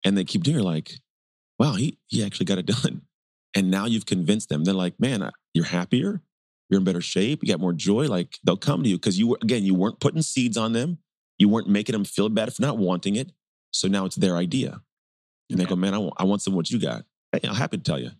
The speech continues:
Speaker 1: Now you help them. Maybe you can water the seed at that moment in time, but now it's their idea, and people will protect what they create,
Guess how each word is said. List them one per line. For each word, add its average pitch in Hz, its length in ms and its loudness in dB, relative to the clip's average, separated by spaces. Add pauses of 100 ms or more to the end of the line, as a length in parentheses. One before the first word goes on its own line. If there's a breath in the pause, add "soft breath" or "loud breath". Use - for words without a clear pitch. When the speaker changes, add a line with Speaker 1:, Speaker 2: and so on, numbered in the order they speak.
(380)
Speaker 1:
Now 92 240 0
you 110 160 0
help 95 280 -2
them. 135 380 -4
Maybe 85 220 0
you 104 80 2
can 101 180 0
water 98 220 -2
the 95 100 -10
seed - 180 -4
at 95 80 -6
that 90 220 -4
moment 87 280 0
in 85 60 -4
time, 76 380 -4 (400)
but 85 100 2
now 95 160 0
it's 127 120 -6
their 117 180 2
idea, 80 220 0
and - 100 -4
people 113 180 0
will 107 120 2
protect - 440 -4
what - 160 -2
they 202 240 0
create, 62 460 -4